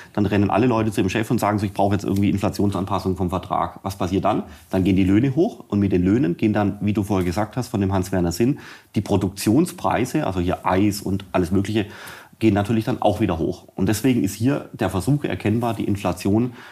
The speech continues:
durch, durch mentale Prozesse in der Gesellschaft im Griff zu behalten. Wir sehen's aber hier in Blau, hat nicht funktioniert.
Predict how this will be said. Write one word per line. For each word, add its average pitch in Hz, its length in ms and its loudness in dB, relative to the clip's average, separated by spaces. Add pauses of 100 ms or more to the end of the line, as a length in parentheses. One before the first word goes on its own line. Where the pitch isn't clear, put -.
(180)
durch, 101 320 2 (240)
durch 101 200 0
mentale 101 400 2
Prozesse 104 440 0
in 98 80 2
der 92 100 2
Gesellschaft 98 560 -2
im 90 80 -2
Griff - 180 -4
zu 135 120 -2
behalten. 123 500 -2
Wir 98 100 0
sehen's 101 220 0
aber 98 140 0
hier 95 100 2
in 87 80 0
Blau, 98 380 -2 (100)
hat - 260 -6
nicht 101 180 -4
funktioniert. 90 600 -2